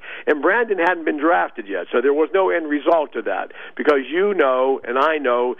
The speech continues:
especially I, me, personally, I was worried for Brandon. I didn't know all the reports come back. You know, even some of our closest friends told me and said how they misread this, and they allowed that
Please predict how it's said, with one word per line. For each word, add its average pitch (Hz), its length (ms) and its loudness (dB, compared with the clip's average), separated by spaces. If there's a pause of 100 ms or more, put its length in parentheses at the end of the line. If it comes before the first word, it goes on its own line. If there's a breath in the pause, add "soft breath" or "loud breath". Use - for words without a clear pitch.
(180 loud breath)
especially 196 400 0
I, 123 320 0
me, 120 340 -2
personally, 110 580 -4 (280 loud breath)
I 175 160 4
was 190 240 2
worried 156 600 0 (300 soft breath)
for 135 140 0
Brandon. 107 440 0
I 135 140 2
didn't 170 200 0
know 165 300 2 (200 loud breath)
all 185 300 4
the 202 120 2
reports 185 500 0
come 160 160 -2
back. 131 360 -2
You 123 80 -4
know, 123 160 0
even 175 600 0
some 175 100 4
of 165 100 -2
our 156 140 2
closest 165 480 0
friends 147 380 0
told 143 220 0
me 135 140 -2
and 127 120 -4
said 139 140 2
how 139 160 2
they 135 160 0
misread 139 460 0
this, 139 180 0 (300 loud breath)
and 117 100 -4
they 131 140 4
allowed 151 420 2
that 143 180 0